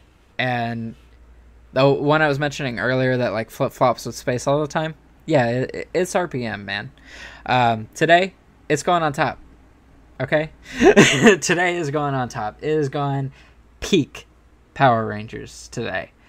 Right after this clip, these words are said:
Um, man, w-, this show, man, um, R P M, that was, like, the pinnacle. I think that's, like, the pinnacle of my fandom in, in Power Rangers.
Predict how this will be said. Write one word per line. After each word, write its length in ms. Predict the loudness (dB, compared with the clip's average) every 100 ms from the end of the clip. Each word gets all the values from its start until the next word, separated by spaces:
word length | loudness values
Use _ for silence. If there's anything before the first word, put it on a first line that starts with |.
| _ -20 -20 -10
Um, 580 | -4 -2 -2 -4 -10 -20 -20 -20 -20 _ _ _ _ _ _ -2 -2 -8 -20 -20 -20 -20 -20 _ -20 _ _ _ _ _ _ _ _
man, 240 | -8 -6 -6 -10 -18 -20 -20
w-, 180 | -14 -14 -8
this 200 | -6 -4
show, 360 | -2 -2 -2
man, 400 | -4 -6 -8 -10 -14 -20 -20 -18 -8
um, 400 | -6 -6 -8 -8
R 160 | -4 -4
P 240 | -4 -4
M, 340 | -4 -8 -16 -16 -2
that 260 | 0 2
was, 300 | 0 -2 -2
like, 400 | -4 -4 -4 -10
the 240 | -10 -10 -10
pinnacle. 800 | -6 -4 -4 -4 -4 -2 -4 -6 -8 -2
I 100 | -2
think 180 | -2
that's, 160 | -6 -4
like, 120 | -4
the 60 | -6
pinnacle 580 | -6 -6 -6 -6 -4 -2
of 220 | -4 -6
my 460 | -4 -2 0 -2 -4 -14
fandom 580 | -12 -10 -8 -10 -14 -16 -20 -20 -20 -20 -20 _ -14
in, 480 | -12 -10 -12 -16 -18 _ _ -14
in 180 | -14
Power 360 | -8 -8 -8 -12
Rangers. 540 | -16 -18 -20 -20 -20